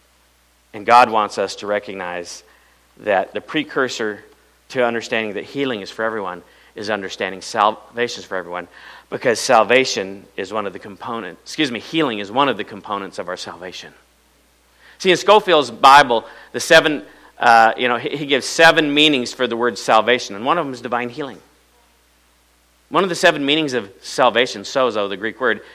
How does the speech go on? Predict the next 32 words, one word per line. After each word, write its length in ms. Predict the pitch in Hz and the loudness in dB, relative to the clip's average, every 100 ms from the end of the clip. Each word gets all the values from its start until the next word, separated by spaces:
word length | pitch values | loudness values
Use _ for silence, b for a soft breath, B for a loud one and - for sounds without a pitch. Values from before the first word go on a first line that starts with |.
| B | B
means 180 | 120 117 | -10 -10
divine 300 | 101 107 107 | -8 -8 -10
healing. 340 | 92 151 104 - _ _ _ _ _ _ - | -12 -16 -18 -20 _ _ _ _ _ _ -6
That's 160 | 123 | -6
in 80 | 127 | -4
the 60 | 104 | -12
Scofield 480 | - 110 101 98 92 | -6 -6 -4 -6 2
Bible. 220 | 101 95 | 2 2
He 60 | |
was 100 | 147 | -4
a 40 | 107 | 0
Baptist, 560 | 107 113 92 82 - - - _ _ _ _ _ _ _ _ _ _ _ _ _ - | 0 0 -2 -14 -16 -20 -20 _ _ _ _ _ _ _ _ _ _ _ _ _ -16
and 80 | |
he 80 | 123 | -12
believed 280 | 107 95 85 | -10 -10 -12
that. 220 | 92 - _ _ _ _ _ _ _ B B | -16 -18 _ _ _ _ _ _ _ B B
See, 140 | - 156 | 0 4
one 200 | 170 220 | 6 6
of 80 | |
the 60 | 170 | 4
components 580 | 170 135 156 180 170 151 | -2 -4 2 2 2 -2
of 80 | 120 | -2
our 100 | 113 | -2
salvation 540 | 127 110 123 139 107 | 0 0 0 -4 -12
is 100 | 92 | -14
healing. 300 | - 143 90 _ _ B | -14 -14 -16 _ _ B
One 160 | 175 240 | 4 6
of 60 | 240 | 6
the 80 | |
benefits 520 | 156 202 233 180 170 165 | 8 8 8 4 2 2
of 160 | 143 | 6
our, 180 | 143 127 | 8 6